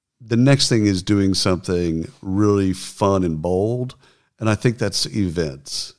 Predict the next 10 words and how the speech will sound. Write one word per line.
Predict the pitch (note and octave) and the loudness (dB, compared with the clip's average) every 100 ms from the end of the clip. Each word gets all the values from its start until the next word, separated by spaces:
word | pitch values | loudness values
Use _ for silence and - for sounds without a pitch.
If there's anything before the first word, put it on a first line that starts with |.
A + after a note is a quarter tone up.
| _ | _
For | - F#2+ | -10 -4
me, | F#2+ G2 F#2+ | -2 0 -2
I | |
think | F2+ G2 F#2 | -2 -6 -6
you | |
do | D#2+ G2+ G#2 | -2 0 2
something | - G#2 F2+ F2 | 0 -2 -2 -4
together | D#2+ E2 D2+ F#2 F2+ F#2 F2 | -4 -8 -2 -2 0 0 -2
that's, | D#2+ E2 D#2 - - - _ _ _ _ _ | -4 -6 -6 -6 -6 -10 _ _ _ _ _
that's | F#2+ F#2 - | -4 -2 -4